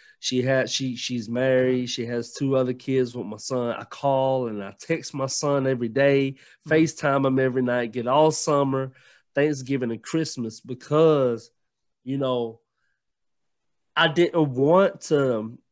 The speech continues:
Speaker 1: my mistakes to define me. I didn't
Speaker 2: Yeah.
Speaker 1: want, you know, because I know what it's like having a dad that lives three blocks down the road from you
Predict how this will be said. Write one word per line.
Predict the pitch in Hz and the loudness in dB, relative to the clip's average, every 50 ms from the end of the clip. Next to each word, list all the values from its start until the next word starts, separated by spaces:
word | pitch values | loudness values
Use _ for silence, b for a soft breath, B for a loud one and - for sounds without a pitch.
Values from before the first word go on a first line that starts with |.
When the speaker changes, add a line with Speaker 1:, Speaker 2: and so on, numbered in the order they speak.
| _ _ _ _ _ - | _ _ _ _ _ -6
Speaker 1:
my | - 139 147 | -2 0 2
mistakes | 156 151 139 - - - 151 147 160 156 147 | 2 2 0 -2 -2 0 2 2 2 0 -2
to | - - 151 | -6 -8 -8
define | 139 120 110 - - 123 117 117 110 104 101 98 | -6 -6 -8 -10 -10 -8 -6 -6 -6 -8 -8 -12
me. | 85 - _ _ _ _ _ _ _ - | -16 -18 _ _ _ _ _ _ _ -6
I | 131 | -2
didn't | 139 147 143 131 | 0 2 2 2
Speaker 2:
Yeah. | 123 120 131 | 0 0 0
Speaker 1:
want, | 143 156 160 - _ _ _ _ _ _ _ _ _ _ _ _ - | 0 -2 -2 -4 _ _ _ _ _ _ _ _ _ _ _ _ -12
you | 156 156 | -8 -4
know, | 147 139 135 | 0 0 0
because | 131 143 135 - - 147 135 127 117 - - _ _ _ _ _ - | 0 -2 -6 0 0 2 2 2 -2 -6 -12 _ _ _ _ _ -6
I | 131 151 | -4 -2
know | 160 156 160 160 | 2 4 4 4
what | 156 143 147 143 139 | 4 6 4 4 2
it's | 131 120 135 | 2 -2 -2
like | 131 127 139 131 127 | 0 0 0 0 0
having | 120 143 143 147 135 139 123 | 0 0 0 2 2 0 -2
a | 117 110 | -2 -4
dad | 110 110 123 131 139 143 139 127 | -2 -2 0 2 2 2 0 0
that | 120 113 120 | -4 -4 -4
lives | 127 131 135 135 135 131 - - | -4 -2 -2 -2 -2 -4 -8 -14
three | _ - 131 135 135 135 | _ -6 -4 -4 -4 -4
blocks | 123 117 123 123 123 139 147 - - - | -4 -4 -2 0 0 0 0 -2 -6 -12
down | 135 131 131 131 139 139 139 | -4 -2 0 0 0 0 -2
the | 131 123 | -4 -6
road | 117 120 123 131 143 147 139 | -4 0 2 2 2 0 -2
from | - 156 156 160 | -6 -6 -6 -6
you | 165 170 185 202 202 | -4 -4 -4 -4 -6